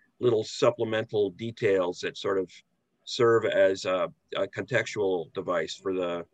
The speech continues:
for the movie you're watching. So I think it's kind of a cool, a cool innovation, and hopefully people like it. You know, the, the, the response we've gotten so far on has been really great. So I,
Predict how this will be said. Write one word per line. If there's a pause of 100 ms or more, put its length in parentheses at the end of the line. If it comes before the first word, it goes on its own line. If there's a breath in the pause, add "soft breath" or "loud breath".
(360 soft breath)
for
the
movie
you're
watching.
So
I
think
it's
kind
of
a
cool, (1200)
a
cool
innovation,
and
hopefully
people
like
it.
You
know,
the,
the, (200)
the
response
we've
gotten
so
far
on
has
been (120)
really
great.
So
I,